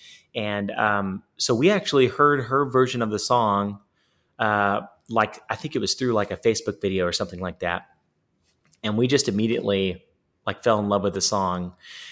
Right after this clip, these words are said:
and then started, then some other people took it and kind of did some stuff with it. And then we were like, "Man, we've gotta start playing this song." So we were looking for songs to play out in the road. We're always looking for,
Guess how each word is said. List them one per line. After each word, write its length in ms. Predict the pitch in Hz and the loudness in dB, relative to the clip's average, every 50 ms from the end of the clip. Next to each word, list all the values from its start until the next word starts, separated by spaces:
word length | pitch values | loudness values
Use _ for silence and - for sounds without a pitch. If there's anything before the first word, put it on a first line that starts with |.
| - - _ - | -20 -20 _ -6
and 100 | 104 104 | -4 -2
then 100 | 104 101 | -2 -2
started, 320 | - - 127 110 107 107 110 | 2 4 4 6 6 4 2
then 100 | 123 123 | 2 2
some 140 | - 131 120 | 4 4 6
other 160 | 113 110 113 | 6 4 4
people 320 | 113 - 113 - 113 110 | 2 -2 -4 -2 -2 -2
took 260 | 107 - - 113 - 117 | -2 0 -2 0 2 2
it 160 | 113 110 110 | 0 0 0
and 120 | 113 101 - | -6 -8 -2
kind 240 | - 107 107 101 | -2 0 0 0
of 180 | 101 92 - - - _ | -2 -2 -4 -12 -4 _
did 140 | - 120 - | 2 2 2
some 120 | - 113 104 | 2 -2 0
stuff 300 | - - 117 110 - - | 2 4 4 4 4 2
with 120 | 113 104 | 2 4
it. 140 | 110 110 113 | 4 2 2
And 120 | 110 101 | 0 -4
then 80 | 101 101 | -6 -4
we 100 | 104 104 | -4 -4
were 80 | 104 | -2
like, 240 | 98 98 95 - - | -2 -2 -4 -4 -4
"Man, 140 | 120 123 120 | -4 -4 -2
we've 140 | 131 143 139 | -2 -4 -2
gotta 200 | - 151 156 151 | -2 -2 -2 -2
start 260 | - - 113 - - | -2 -2 -2 -4 -2
playing 220 | - 120 123 123 | -2 -2 0 0
this 140 | 113 95 - | 0 0 0
song." 240 | - 117 110 101 95 | 2 2 2 2 0
So 280 | - - 113 107 104 - - - - - - - _ | 2 2 2 2 2 0 -10 -18 -20 -20 -20 -6 _
we 100 | 131 139 | 4 6
were 80 | 143 143 | 8 8
looking 320 | 131 127 127 - 139 120 | 8 8 6 4 -2 0
for 120 | - 120 110 | 2 2 2
songs 340 | - 123 117 117 113 - - | 4 4 4 4 2 2 0
to 80 | - | -2
play 540 | - - - 117 113 110 110 110 110 110 - - | -2 0 2 4 4 6 4 4 2 0 -2 0
out 140 | 101 107 120 | -2 0 0
in 60 | 120 | 0
the 100 | 110 101 | -2 0
road. 320 | 98 104 104 104 98 92 | 2 4 4 4 4 2
We're 80 | 101 101 | 2 2
always 300 | 104 110 113 110 - - | 2 2 2 0 0 -2
looking 200 | 113 - 110 101 | -4 -4 -4 -8
for, 320 | - - 98 95 95 90 | -4 -2 -2 -2 -2 -4